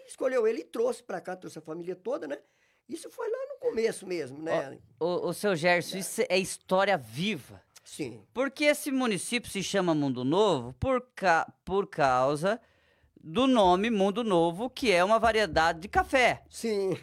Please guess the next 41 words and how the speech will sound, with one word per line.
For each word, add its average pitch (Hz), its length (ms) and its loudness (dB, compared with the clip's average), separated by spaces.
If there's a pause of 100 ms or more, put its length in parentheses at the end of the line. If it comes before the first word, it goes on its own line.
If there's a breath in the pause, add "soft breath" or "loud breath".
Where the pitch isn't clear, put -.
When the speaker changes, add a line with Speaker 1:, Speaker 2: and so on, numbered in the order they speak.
Speaker 1:
<laughs> 190 140 -8
é 196 80 -6
isso - 240 -16
mesmo. 156 400 -8
Speaker 2:
Você 254 520 4
veio 208 720 4
com 240 260 -2
teu 214 240 2
pai 196 480 2
como 247 280 -4
lavrador 196 680 2
de 302 140 -10
café. 226 720 2
Speaker 1:
De 135 160 -12
café. 233 580 -4 (260)
Speaker 2:
Na 233 260 2
década 220 580 0
de 262 100 -16
sessenta. 220 880 0
Speaker 1:
Sim. 180 340 0
Speaker 2:
Vocês 247 200 2
ficaram 262 420 0
na 247 80 2
área 226 220 4
rural 214 260 2
até 240 220 0
quando? 110 440 -2 (240)
Mais 165 280 2
ou 175 60 2
menos. 139 220 0
Você 185 80 -4
tinha 180 300 -4
quantos 220 480 -4
anos 202 220 0
vocês, 214 200 2
Speaker 1:
Ai. 156 320 0
Speaker 2:
quando 196 240 -2
veio 196 220 2
pra 190 180 0
área 180 180 2
urbana? 123 580 0